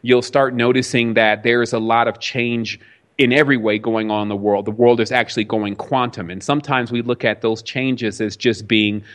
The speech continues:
oh, you know, well, did we get free, or did we, you know, uh, overthrow the government, or, you know, did we, you know, get some t-, total world awakening where everyone glides into the sky? But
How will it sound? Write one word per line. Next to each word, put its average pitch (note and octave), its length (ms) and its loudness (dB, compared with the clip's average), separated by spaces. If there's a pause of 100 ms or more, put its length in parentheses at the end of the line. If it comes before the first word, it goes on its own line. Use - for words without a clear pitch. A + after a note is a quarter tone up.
(120)
oh, B2+ 180 6
you A#2 160 0
know, A2+ 160 0
well, G#2+ 480 2
did B2 140 4
we A2+ 320 0 (180)
get - 300 -2
free, C#3+ 400 4
or A2+ 320 2
did A2+ 260 -2
we, A2+ 320 0 (140)
you A#2+ 100 2
know, G#2+ 380 4
uh, G#2 220 4
overthrow B2 420 4
the A2 100 2
government, C#3+ 480 0
or, G2+ 240 2 (100)
you A#2+ 120 0
know, G2+ 120 0
did A2 220 2
we, A2+ 320 0 (180)
you A2+ 80 0
know, A2 80 4
get B2 220 2
some A#2+ 420 -2 (120)
t-, - 180 -6
total B2+ 340 2
world A#2+ 280 2
awakening B2 480 0
where G#2+ 120 2
everyone A#2 380 0
glides A#2 320 2
into A#2 180 -6
the A2 140 -6
sky? D#3 400 4
But G#2+ 240 2